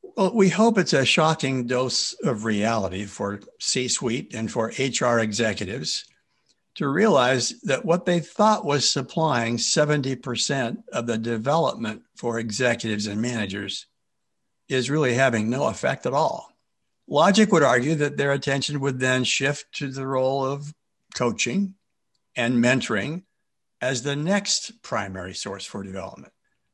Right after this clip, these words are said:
But, Bree, you know, the challenge is that the coaching solution counts on this very group who do not appear to be practicing much self-development.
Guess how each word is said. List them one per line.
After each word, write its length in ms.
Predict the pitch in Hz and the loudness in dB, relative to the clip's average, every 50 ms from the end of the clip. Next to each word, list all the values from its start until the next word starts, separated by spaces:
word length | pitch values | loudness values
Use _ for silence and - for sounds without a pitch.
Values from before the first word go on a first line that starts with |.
| _ _ | _ _
But, 100 | 202 226 | -8 -2
Bree, 160 | 180 185 202 | 0 2 2
you 80 | 180 | 4
know, 80 | 160 151 | 2 2
the 140 | 123 120 117 | 2 0 -4
challenge 520 | - - 185 190 - 220 208 175 123 110 | -4 -4 -4 -4 -2 0 0 0 0 -2
is 220 | 120 110 117 120 123 | -4 -6 -6 -8 -8
that 180 | 131 120 - | -10 -10 -8
the 100 | - 120 | -8 -10
coaching 600 | - - - - 196 220 220 - - 123 117 110 | -8 -10 -6 -4 -2 -2 -2 -4 -6 -6 -6 -6
solution 720 | 95 - - 101 104 113 107 - - 104 123 143 185 - - _ _ _ _ _ _ _ _ _ _ _ | -6 -8 -8 -8 -8 -8 -8 -8 -8 -8 -8 -10 -10 -12 -16 _ _ _ _ _ _ _ _ _ _ _
counts 300 | - 170 165 165 160 - | -2 0 0 0 2 2
on 180 | 165 160 151 143 | 2 2 2 2
this 140 | 151 139 117 | 0 -4 -4
very 340 | 120 123 135 147 156 139 | -2 0 2 4 4 4
group 400 | 123 117 139 156 165 151 - - _ _ _ _ _ _ _ | 2 2 2 2 2 2 0 -6 _ _ _ _ _ _ _
who 140 | - - 151 | -2 -2 -2
do 220 | 135 117 139 156 | 0 2 2 2
not 220 | 170 165 156 151 151 | 4 4 4 2 2
appear 340 | 147 - - - 170 180 175 | 0 -2 0 2 2 4 4
to 80 | 170 | 2
be 160 | 151 156 156 | 0 -2 -4
practicing 640 | 151 - - 151 147 156 - 165 143 - 156 160 156 | -4 -2 0 0 0 0 -2 -4 -2 0 0 0 2
much 260 | 151 151 156 156 - | 2 2 0 0 0
self-development. 840 | - - 165 151 151 147 - 160 151 160 175 202 190 - - - - | 0 2 2 2 2 0 -2 -2 0 0 2 2 0 0 -4 -10 -16